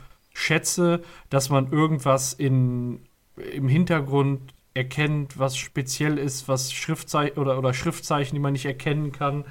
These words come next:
die aber irgendwas bedeuten, wenn man sie entschlüsselt oder irgendwie sowas. Und das hatten wir in der Episode leider nicht, deswegen würde ich jetzt sagen, das ist keine der absolut besten Episoden. Es ist aber auch keine schlechte Episode und damit gebe ich dem Ganzen eine sieben.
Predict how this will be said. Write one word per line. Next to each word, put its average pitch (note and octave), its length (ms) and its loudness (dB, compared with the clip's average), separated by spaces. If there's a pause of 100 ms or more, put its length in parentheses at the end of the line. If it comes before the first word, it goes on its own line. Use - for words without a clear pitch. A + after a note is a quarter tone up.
(380)
die C#3 160 0
aber C#3 160 2
irgendwas D#3+ 320 0
bedeuten, D3 540 4
wenn D3 120 2
man C#3+ 140 2
sie C#3 120 -2
entschlüsselt C#3 600 -2
oder D#3+ 160 0
irgendwie A3 220 2
sowas. E3+ 500 2 (360)
Und D3+ 100 4
das E3+ 140 4
hatten F3+ 140 4
wir F3+ 80 6
in F3 60 6
der E3+ 100 4
Episode E3 420 4
leider D3 320 6
nicht, F3+ 280 2
deswegen D3+ 400 0
würde D#3+ 140 0
ich - 80 -8
jetzt C3 200 -4
sagen, C3+ 420 6
das C3 140 -4
ist - 320 -8
keine C3+ 360 6
der A#2 220 0
absolut C3 480 0
besten F3+ 300 2
Episoden. D#3+ 580 -2 (240)
Es D#3 140 0
ist G#3+ 120 -2
aber G#3 160 4
auch C#3+ 100 0
keine D3 260 0
schlechte D#3 460 0
Episode A2 560 -4 (360)
und C#3 200 4
damit C#3 340 6
gebe C3 200 -6
ich C3 200 -6
dem B2+ 160 4
Ganzen A2+ 360 0
eine C3 80 4
sieben. A#2+ 300 -4